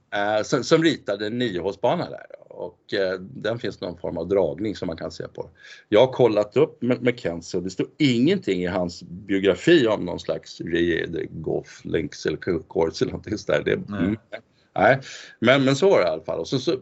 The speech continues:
Speaker 1: så lirade man där och, eh, så märkligt nog, men det kanske är så på landsbygden, så dog liksom aktiviteten långsamt ut. Så nittonhundrasextioåtta så,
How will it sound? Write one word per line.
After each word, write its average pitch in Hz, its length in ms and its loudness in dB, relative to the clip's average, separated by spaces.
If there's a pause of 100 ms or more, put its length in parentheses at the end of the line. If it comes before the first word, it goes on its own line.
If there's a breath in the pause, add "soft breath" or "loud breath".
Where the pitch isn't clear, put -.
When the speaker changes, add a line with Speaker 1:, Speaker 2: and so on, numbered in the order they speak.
Speaker 1:
så 156 120 2
lirade 151 360 4
man 202 180 0
där 78 400 -2
och, - 340 -4
eh, 101 480 2 (380)
så - 160 -12
märkligt 120 640 0
nog, 139 360 4
men 98 120 0
det 120 60 0
kanske - 300 -2
är 160 40 0
så 95 180 -6
på - 140 -8
landsbygden, 90 480 -6
så - 120 -10
dog 131 400 6
liksom 87 640 -2
aktiviteten 87 920 -2
långsamt 80 460 -2
ut. 110 180 2
Så 90 60 -2
nittonhundrasextioåtta 113 880 0
så, 135 220 0